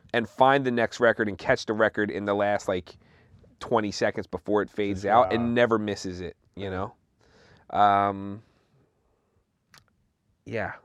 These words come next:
Speaker 2: That's
Speaker 1: Those,
Speaker 2: cool.
Speaker 1: yeah, yeah. And then, of course, like, you're, you know, Jeff, Jeff is always great to watch,
Speaker 2: Yeah.
Speaker 1: and, and more or less for Jeff, I enjoy, like, just sitting and talking to him. I've heard him play enough,
Speaker 2: Mm-hmm.
Speaker 1: but just being able to pick his brain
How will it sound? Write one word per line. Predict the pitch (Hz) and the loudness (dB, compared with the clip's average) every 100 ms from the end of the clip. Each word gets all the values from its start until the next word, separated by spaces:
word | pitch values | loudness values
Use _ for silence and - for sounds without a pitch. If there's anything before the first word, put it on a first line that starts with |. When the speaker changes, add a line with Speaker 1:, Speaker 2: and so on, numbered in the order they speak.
| _ - | _ -2
Speaker 2:
That's | |
Speaker 1:
Those, | 117 127 | 2 2
Speaker 2:
cool. | 120 98 | 0 -6
Speaker 1:
yeah, | 85 104 | -2 0
yeah. | 101 95 - | 0 -2 -2
And | 165 | 0
then, | 170 | 0
of | - | 2
course, | 160 143 | 4 4
like, | - 117 | 2 -4
you're, | 127 104 | -8 -8
you | - 117 | -10 -8
know, | 107 80 | -6 -8
Jeff, | - 110 104 _ | -4 -4 -4 _
Jeff | 101 101 | -8 -6
is | 101 | -2
always | 101 95 92 | -2 -2 -2
great | 95 95 | -4 -4
to | 95 | -2
watch, | 92 90 87 - | 0 0 -2 -6
Speaker 2:
Yeah. | 87 | -14
Speaker 1:
and, | 82 | -12
and | 65 85 85 - - - - _ | -12 -12 -14 -20 -20 -20 -20 _
more | 175 247 302 | 6 10 10
or | |
less | 240 208 | 10 6
for | - | 2
Jeff, | 151 127 143 - | 2 6 4 4
I | - 123 | 2 2
enjoy, | 120 110 117 117 113 | 2 0 2 4 4
like, | 107 107 - - | 4 2 -2 -12
just | 117 104 - | -8 -8 -4
sitting | 117 110 104 101 - _ _ _ _ _ - | -4 -4 -10 -12 -16 _ _ _ _ _ -8
and | 101 95 | -6 -4
talking | - 104 - 92 | -2 -2 -2 -12
to | 87 | -10
him. | 92 | -8
I've | 101 | -6
heard | - 139 | -2 -2
him | 107 | -2
play | - 101 | -2 -2
enough, | 92 92 87 _ - | -2 -6 -10 _ -18
Speaker 2:
Mm-hmm. | 104 92 104 104 | -14 -12 -12 2
Speaker 1:
but | 110 95 - 76 | 2 2 -4 -16
just | 110 110 - _ - _ _ _ _ 73 117 | -12 -12 -14 _ -20 _ _ _ _ -14 -6
being | 135 139 | -2 -2
able | 120 110 | -2 -4
to | 101 101 | -6 -8
pick | - 101 | -10 -8
his | 104 | -8
brain | 98 98 95 92 92 | -2 -2 -2 -4 -8